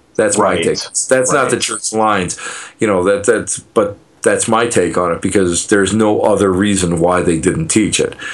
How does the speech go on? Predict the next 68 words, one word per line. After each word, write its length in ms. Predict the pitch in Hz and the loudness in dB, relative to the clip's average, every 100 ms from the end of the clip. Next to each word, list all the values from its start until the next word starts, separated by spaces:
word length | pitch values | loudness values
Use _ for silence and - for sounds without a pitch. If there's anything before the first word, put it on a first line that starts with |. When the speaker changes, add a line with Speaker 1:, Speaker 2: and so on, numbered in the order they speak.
| - - - | -10 -10 0
Speaker 1:
or 200 | 135 127 | 2 4
they 140 | 120 | 2
were 160 | 120 107 | 2 2
afraid 340 | 95 113 107 | 2 2 2
of 100 | 95 | 2
it. 160 | - - - - - | -2 -6 -14 -18 -6
And 200 | - 110 | -2 0
in 120 | 104 104 | 2 2
this 220 | 175 139 | 0 2
business, 400 | 120 113 101 92 | 2 2 0 -2
you 80 | 127 | 0
can't 280 | 127 104 | 0 0
be 80 | 98 | 0
afraid. 480 | 85 - 95 85 78 | -2 0 2 2 0
You've 160 | 113 117 | -2 2
gotta 180 | 143 | 2
be 140 | 123 117 | 2 2
able 180 | 104 107 | 2 0
to 80 | |
go 380 | 90 95 92 92 | 2 2 2 2
and, 260 | 85 82 82 - - - - - | 0 -2 -6 -12 -20 -20 -16 -6
uh, 360 | 76 73 - - | -4 -4 -6 -2
I 80 | 120 | 0
don't, 180 | 131 127 | 2 2
I'm 120 | 151 | 2
afraid. 480 | - 147 139 139 113 | 2 2 2 2 2
Well, 140 | 117 | 2
I, 220 | 113 143 | 2 2
I 20 | 147 | 2
don't 120 | 151 | 2
like 140 | 135 | 2
the 100 | 120 | 2
dark, 360 | 98 127 147 - | 2 2 2 0
I'll 120 | 107 | 0
be 120 | 104 | 0
honest 240 | 107 131 127 | 0 0 0
with 140 | 139 | 0
you. 60 | 131 | 0
I 20 | |
don't 160 | 110 | 0
like 160 | 110 107 | 0 0
when 100 | 98 | -2
people 260 | - 117 107 | -2 -2 0
jump 260 | 104 95 | 0 2
out 200 | 101 113 | 2 2
at 80 | 110 | 2
me. 120 | 113 | 0
That's 160 | 101 98 | 2 2
why 60 | |
I 20 | 95 | 2
don't 100 | 85 | 0
like 140 | 80 | -2
fun 240 | - 123 | 0 2
houses. 480 | 123 110 101 98 - - - - - - - - _ _ _ _ | 2 2 0 -2 -4 -14 -20 -20 -20 -20 -20 -20 _ _ _ _
But 260 | - 123 120 | 2 2 0
you 140 | 131 | -4
can't 260 | 104 156 151 | 0 0 2
be 80 | 151 | 0
afraid 340 | 117 113 117 | 2 2 2
of 120 | 90 | 0
this. 200 | 71 - | -2 -2
You 120 | 104 101 | -2 2
have 260 | 104 110 - | 0 0 0
to, 180 | 120 | 0
there's, 280 | 101 98 98 | 0 0 -2
fear 380 | - 127 139 147 | -2 0 2 2
has 220 | 143 101 | 2 0
no 460 | 113 117 123 120 - | 2 2 2 -2 -6